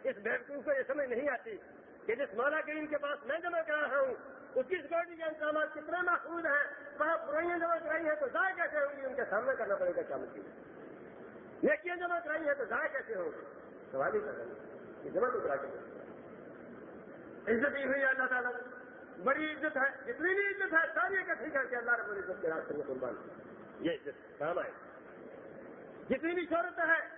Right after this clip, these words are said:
لوگ جانتے ہیں، ہر، ہر بندہ جانتا ہے، جو بھی جانتا ہے اس کے کان میں تیری منہ سے نکلا ہوا کلمہ ہے، خیر ضرور پہنچنا چاہیے۔ یہ شہرت کام کی ضرورت ہے۔ قیامت کے دن کام آئے۔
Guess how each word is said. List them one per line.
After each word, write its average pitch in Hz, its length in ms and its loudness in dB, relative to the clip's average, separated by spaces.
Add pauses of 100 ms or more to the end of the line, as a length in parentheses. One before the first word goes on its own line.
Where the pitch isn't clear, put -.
(500)
لوگ 277 260 4
جانتے 330 360 2
ہیں، 294 340 4 (100)
ہر، 339 140 6
ہر 320 220 2
بندہ 330 200 0 (100)
جانتا 330 340 2
ہے، 294 440 2 (260)
جو 262 180 2
بھی 392 160 4
جانتا 339 360 4
ہے 311 80 10
اس 311 180 6
کے 294 80 2 (100)
کان 359 280 6
میں 339 220 2
تیری 311 320 2
منہ 320 200 0
سے 262 100 4
نکلا 269 220 2
ہوا 233 160 4
کلمہ 233 260 0
ہے، 233 180 6
خیر 247 240 -2
ضرور 370 240 2
پہنچنا 269 280 2
چاہیے۔ 190 400 -2
یہ 233 180 4
شہرت 220 220 -4
کام 180 180 2
کی 160 160 -8
ضرورت 131 140 -8
ہے۔ - 220 -14 (1600)
قیامت 147 280 4
کے 160 60 0
دن 196 180 2
کام 156 220 2
آئے۔ - 80 -4